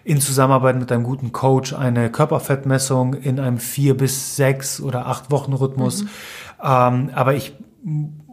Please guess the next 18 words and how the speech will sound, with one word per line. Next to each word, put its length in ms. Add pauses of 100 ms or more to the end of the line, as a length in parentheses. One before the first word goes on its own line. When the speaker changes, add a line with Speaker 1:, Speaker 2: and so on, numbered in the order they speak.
Speaker 1:
muss 400
irgendwo 920
Kontrolle, 800 (760)
äh, 80
reinbringen, 760 (560)
ähm, 480
und 640
wiederholte 560
Kontrolle 560 (380)
letztendlich. 600 (400)
Speaker 2:
Sehr 200
gut. 240 (560)
Ich 100
glaube, 360 (560)
damit 420 (180)
lässt 240
sich 220
arbeiten. 460